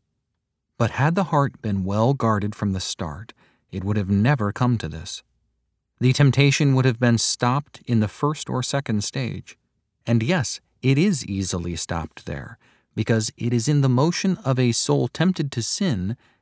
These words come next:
as in the motion of a stone falling from the top of a hill. It is easily stopped at first, but when once it is set in motion,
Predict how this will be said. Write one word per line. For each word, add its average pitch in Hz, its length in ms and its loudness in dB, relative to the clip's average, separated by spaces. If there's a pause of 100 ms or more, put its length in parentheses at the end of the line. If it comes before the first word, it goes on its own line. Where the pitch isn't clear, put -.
(100)
as 110 200 0
in 120 100 6
the 120 120 6
motion 139 380 4
of 113 140 0
a 107 80 2
stone 143 400 0
falling 127 420 4
from 107 220 0
the 107 80 -2
top 90 280 -6
of 92 120 -4
a 104 60 -2
hill. 123 400 -4 (760)
It 131 140 4
is 127 160 4
easily 165 500 2
stopped - 520 -2
at 104 100 -6
first, - 500 -6 (760)
but 107 160 0
when 110 360 4
once 180 340 2
it 160 100 0
is 143 120 -2
set 135 200 0
in 117 140 4
motion, 131 520 -4